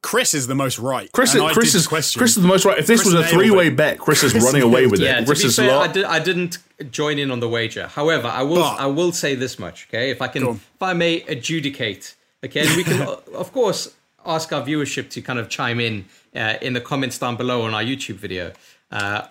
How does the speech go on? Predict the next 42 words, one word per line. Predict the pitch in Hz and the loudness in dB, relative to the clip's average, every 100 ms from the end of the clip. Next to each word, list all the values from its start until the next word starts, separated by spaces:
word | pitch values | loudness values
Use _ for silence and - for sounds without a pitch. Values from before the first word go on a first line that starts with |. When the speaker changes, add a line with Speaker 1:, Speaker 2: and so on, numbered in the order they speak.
| - | -2
Speaker 3:
or, | 214 233 214 | -2 -2 -2
Speaker 1:
<laughs> | |
Speaker 3:
or | 226 | -4
tweet | 226 - 269 277 | -4 -4 -4 -4
us, | 90 82 | -8 -8
if | - 95 | -12 -12
you | 101 | -10
will. | 95 | -8
But | 92 95 - | -8 -12 -8
there | 131 | -8
you | |
go. | 151 160 101 - - _ | -4 -4 -6 -10 -20 _
Um, | - 123 135 - | -8 -8 -8 -6
I | 170 | 0
would | 185 | 0
say | 180 160 143 143 143 _ _ _ _ _ _ _ _ - | 0 -2 -2 -2 -6 _ _ _ _ _ _ _ _ -10
that | 123 156 | -10 -2
you | 170 | 0
are | 147 | 0
both | - 190 277 - | 0 0 0 -4
wrong, | 92 78 - _ _ _ _ - | -8 -8 -12 _ _ _ _ -8
but | 131 | -6
it's | 127 131 | -4 -6
a | |
question | 175 190 185 156 | -6 -6 -6 -4
of | 135 131 120 _ _ | -4 -4 -8 _ _
by | 127 | -6
what | 113 135 147 | -4 -4 -6
margin. | 123 131 123 143 | -6 -4 -2 0
Speaker 1:
Who's | 139 | -2
wrong | 131 156 170 160 | 0 0 0 2
more? | 165 147 127 | 2 2 2
Speaker 3:
I | 135 | 2
would | 170 165 | 2 2
say, | - 151 | 0 -2
Jonesy, | - 175 202 151 120 | 0 0 0 -2 -4
you | 113 131 143 | -4 -2 0
are | 127 123 | -2 -4
one | 117 110 110 | -6 -6 -6
hundred | - - 156 202 135 110 | -10 -6 -2 -2 -2 -6
percent | 120 - 101 - | -8 -10 -10 -10
wrong | 92 92 143 | -10 -10 -12